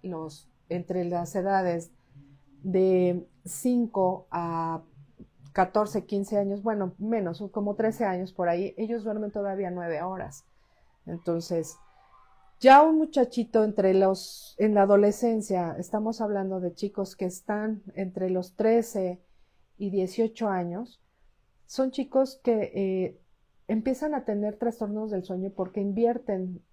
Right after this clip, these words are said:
el, el ciclo del sueño, duermen menos en la noche o son nocturnos casi completamente y están durmiendo durante el día, pero ya no duermen lo que toca,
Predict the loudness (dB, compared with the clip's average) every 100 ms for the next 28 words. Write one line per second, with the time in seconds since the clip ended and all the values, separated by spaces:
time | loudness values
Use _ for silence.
0 | _ -8 -6 -4 -4 -6 -8 -8 -8 -4
1 | -2 -2 -4 -8 -6 -6 -6 -4 -2 -4
2 | -4 -6 -6 -4 -2 -2 -2 -4 -8 -8
3 | -8 -8 -8 -6 -2 -4 -2 -6 -6 -6
4 | -6 -6 -8 -10 -10 -10 -12 -8 -8 -6
5 | -8 -8 -8 -10 -10 _ _ _ _ _
6 | _ _ 0 0 0 -2 -2 -2 -4 -4
7 | -2 -2 -2 -2 0 -2 -2 -2 0 0
8 | -2 -4 -4 -4 -4 -8 -10 -14 _ _
9 | _ _ _ _ -4 -2 0 -2 -2 -4
10 | -4 -12